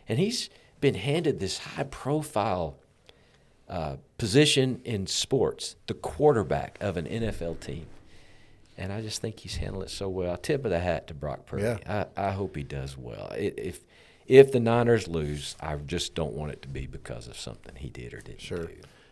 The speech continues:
Speaker 2: Yeah, he's, uh, he's handled everything really well. And as a,
Speaker 1: Class act, man.
Speaker 2: as someone who's not necessarily a fan of the forty-niners, I do, uh,
Speaker 1: What?
Speaker 2: well, you know, I, I, I go for him, but I'm saying
Speaker 1: <laughs>
Speaker 2: it's, it's not my team.
Speaker 1: Right.
Speaker 2: And so, uh, you know,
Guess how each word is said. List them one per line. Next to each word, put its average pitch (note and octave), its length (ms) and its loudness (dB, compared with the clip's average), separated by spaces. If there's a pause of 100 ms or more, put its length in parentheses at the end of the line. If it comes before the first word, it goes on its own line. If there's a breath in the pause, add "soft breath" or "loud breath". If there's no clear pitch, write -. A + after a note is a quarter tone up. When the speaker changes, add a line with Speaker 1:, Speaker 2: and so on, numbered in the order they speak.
(140 soft breath)
Speaker 2:
Yeah, F2 160 -4
he's, F#2+ 300 -2
uh, E2+ 220 -4 (180)
he's A#2+ 180 6
handled A2 320 6
everything G2+ 380 4
really G2+ 220 2
well. G2 340 2
And F#2+ 80 -4
as A2+ 220 6
a, G#2 140 6
Speaker 1:
Class - 40 2
act, B1 340 -8
man. A#2+ 120 -12
Speaker 2:
as G#2 320 -2
someone A#2+ 320 4
who's G2+ 160 2
not A2 180 2
necessarily A2 400 2
a - 40 -2
fan A2 320 0
of F#2+ 100 0
the F2 60 -12
forty-niners, F#2+ 920 -4 (160)
I G2 80 -12
do, G2 420 -4
uh, D#2+ 180 -8 (260 soft breath)
Speaker 1:
What? G2+ 520 -8
Speaker 2:
well, C3 360 10
you C#3 100 8
know, F#2+ 340 6
I, C3 100 -2
I, B2+ 320 8 (220)
I B2 60 6
go C3 220 12
for A2 240 4
him, F#2+ 80 -2
but A2 140 10
I'm A2 100 8
saying A2 200 4
Speaker 1:
<laughs> - 20 4
Speaker 2:
it's, A2 260 2
it's - 120 -4
not D3+ 140 6
my G#2 120 -4
team. F#2+ 500 0
Speaker 1:
Right. D2+ 260 -2 (200 loud breath)
Speaker 2:
And A#2 140 2
so, G#2 280 10
uh, G2 280 10
you A2+ 120 2
know, F#2 220 4